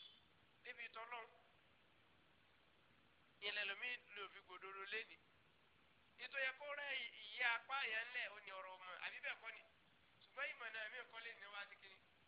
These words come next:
Ní do ní mótómótó. Wọ́n mọ̀ pé irú ìmọ̀ tán ni àkọ́kọ́. Tí ẹ bá tẹ̀ jọ ní mótómótó tẹ́lẹ̀ ká,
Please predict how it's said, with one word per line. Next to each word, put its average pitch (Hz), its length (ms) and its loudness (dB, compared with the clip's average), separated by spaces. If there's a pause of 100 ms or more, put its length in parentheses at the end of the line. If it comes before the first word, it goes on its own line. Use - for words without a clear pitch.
(340)
Ní 202 80 -16
do 196 120 -16
ní 196 100 -14
mótómótó. 190 500 -14 (200)
Wọ́n 233 180 2
mọ̀ 240 140 0
pé 214 100 -2
irú 220 220 0
ìmọ̀ 214 260 -2
tán 202 160 2
ni 208 60 6
àkọ́kọ́. 208 440 4 (1040)
Tí 302 40 4
ẹ 311 60 8
bá 277 120 8
tẹ̀ 254 120 8
jọ 247 120 0
ní 269 60 0
mótómótó 254 440 -4
tẹ́lẹ̀ 254 200 -6
ká, 214 100 0